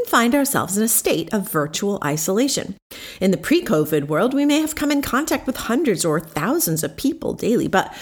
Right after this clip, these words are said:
for many people, especially in America, there was a palpable sense of disconnect, a sense of isolation in the midst of a crowd. Master teacher and author Parker Palmer calls this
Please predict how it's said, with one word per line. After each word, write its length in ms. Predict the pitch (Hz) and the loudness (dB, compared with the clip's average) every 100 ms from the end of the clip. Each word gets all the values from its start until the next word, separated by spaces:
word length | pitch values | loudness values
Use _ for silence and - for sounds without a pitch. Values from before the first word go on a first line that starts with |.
| - - | -14 -2
for 160 | 285 | 2
many 400 | 269 311 403 480 | 4 4 2 0
people, 360 | - 190 156 - | 0 0 0 -2
especially 680 | 240 - 320 320 - 403 370 | 0 0 0 -2 0 0 2
in 100 | 254 | 2
America, 480 | 208 185 185 123 - - - - | 4 2 2 0 -4 -8 -8 0
there 140 | 247 | 2
was 140 | 254 | 2
a 40 | 285 | 0
palpable 600 | - 269 277 392 381 349 | 0 0 2 2 0 0
sense 360 | - 190 180 170 | 0 0 0 -2
of 200 | 151 - - 160 | -4 -8 -12 -2
disconnect, 760 | 220 247 - 240 196 - - | 2 2 2 0 0 -2 -6
a 40 | 175 | 0
sense 220 | 262 254 | 2 2
of 140 | 254 - - - 214 | 0 -6 -20 0 2
isolation 680 | 254 - 240 196 214 - 143 | 4 2 2 2 2 0 -2
in 100 | 160 | 0
the 60 | |
midst 420 | 196 247 - - | 2 2 0 -4
of 80 | 160 | -4
a 60 | 160 | -6
crowd. 400 | - 202 165 180 - _ _ _ _ _ - | 0 2 0 -4 -16 _ _ _ _ _ 0
Master 360 | 262 403 - 453 | 2 4 2 2
teacher 340 | - 233 226 | 2 0 2
and 80 | 202 | 0
author 320 | - 175 160 | 0 -2 -2
Parker 400 | 160 - 175 220 | -2 -2 0 0
Palmer 320 | - 160 151 147 | 0 -2 -2 -2
calls 360 | - 185 196 | 0 0 0
this 220 | - 156 | 0 -2